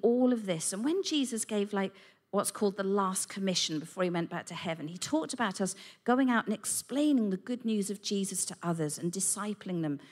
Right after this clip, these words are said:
Well, the same is true for the little disciples in our own home. And so in Matthew twenty-eight, Jesus says this. He says, "And teaching them," this is like when we're helping people find Jesus, "and teaching them to obey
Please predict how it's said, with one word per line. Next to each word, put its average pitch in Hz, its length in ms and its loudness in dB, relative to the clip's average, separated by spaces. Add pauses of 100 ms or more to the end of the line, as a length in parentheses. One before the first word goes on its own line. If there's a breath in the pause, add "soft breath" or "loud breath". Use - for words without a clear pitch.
(200 loud breath)
Well, 269 100 2
the 302 60 4
same 302 520 0
is 302 160 -4
true 262 340 2
for 208 120 -6
the 226 100 0
little 247 280 0
disciples 226 640 -4
in 196 140 0
our 190 180 2
own 185 220 2
home. 175 440 0 (300 loud breath)
And 208 120 4
so 240 180 2
in 247 160 4
Matthew 285 340 2
twenty-eight, 233 640 0
Jesus 240 380 0
says 196 380 -2
this. 160 360 0 (580 loud breath)
He 247 140 4
says, 233 420 2 (240 loud breath)
"And 233 220 4
teaching 277 600 0
them," 175 320 4 (200 loud breath)
this 226 160 0
is 233 140 -2
like 214 180 2
when 214 240 4
we're 208 180 4
helping 233 520 -2
people 190 260 -2
find 190 380 2
Jesus, 175 340 -2
"and 240 100 2
teaching 302 440 0
them 247 100 2
to 247 80 0
obey 247 280 -4